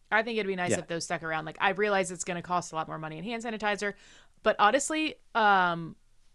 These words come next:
Speaker 1: I know that they, like, probably won't do this anymore, but when we were at Universal, they make you hand sanitize before the
Speaker 2: Mm-hmm.
Speaker 1: rides. Like, they literally
Speaker 2: Yes.
Speaker 1: spray it in your hand before you can step on the ride, and I, we actually enjoyed that. 'Cause I'm like, 'cause, you know,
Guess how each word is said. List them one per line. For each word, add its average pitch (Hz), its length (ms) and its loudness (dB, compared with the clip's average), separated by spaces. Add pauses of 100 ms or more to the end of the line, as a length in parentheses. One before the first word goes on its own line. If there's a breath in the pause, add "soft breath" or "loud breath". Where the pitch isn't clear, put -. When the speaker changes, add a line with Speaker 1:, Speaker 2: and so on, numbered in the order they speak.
(340)
Speaker 1:
I 220 80 0
know 220 160 2
that 220 120 2
they, 190 120 2
like, 170 220 0
probably 180 400 -2
won't 165 180 -6
do 175 100 -4
this 180 200 -6
anymore, 202 320 -2
but 175 160 -2
when 175 280 -6
we 175 80 -6
were 170 100 0
at 170 140 0
Universal, 302 640 0 (440 soft breath)
they 180 500 2
make 170 360 -4
you 226 140 -4
hand 233 220 -2
sanitize 254 440 -2
before 202 560 -2
the 208 60 -2
Speaker 2:
Mm-hmm. 180 80 2
Speaker 1:
rides. 190 480 0
Like, 190 220 -2
they 190 160 0
literally 185 340 2
Speaker 2:
Yes. 190 100 0
Speaker 1:
spray 185 300 0
it 175 60 -4
in 180 120 -2
your 170 100 -4
hand 170 260 -2
before 175 280 -6
you 165 140 -4
can 175 160 -8
step 170 260 -4
on 165 80 -6
the 156 100 -8
ride, 156 340 -2
and 170 160 -8
I, 156 200 -4
we 180 220 -4
actually 160 340 -2
enjoyed 147 300 -6
that. 107 260 -6 (100)
'Cause 196 140 -4
I'm 185 120 -4
like, 180 260 -2
'cause, 185 260 0
you 202 120 -4
know, 190 540 6